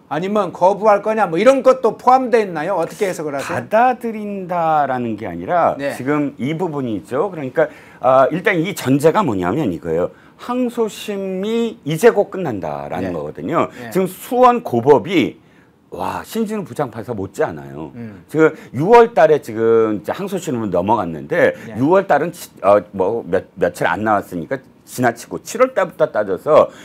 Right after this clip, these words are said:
Speaker 2: 시월 이십사일 날 최종적으로 변론을 종결시킨다고 합니다. 수원
Speaker 1: 예,
Speaker 2: 고법이.
Speaker 1: 일정을 딱 정했죠?
Speaker 2: 예, 예.
Speaker 1: 네.
Speaker 2: 그러니까, 아, 어, 뭐,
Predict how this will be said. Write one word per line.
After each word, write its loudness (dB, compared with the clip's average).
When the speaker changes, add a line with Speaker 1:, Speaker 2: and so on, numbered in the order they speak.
Speaker 2:
시월 6
이십사일 2
날 8
최종적으로 2
변론을 0
종결시킨다고 -2
합니다. -8
수원 -6
Speaker 1:
예, -6
Speaker 2:
고법이. -2
Speaker 1:
일정을 2
딱 4
정했죠? -4
Speaker 2:
예, 8
예. 6
Speaker 1:
네. -10
Speaker 2:
그러니까, 4
아, 0
어, 2
뭐, 4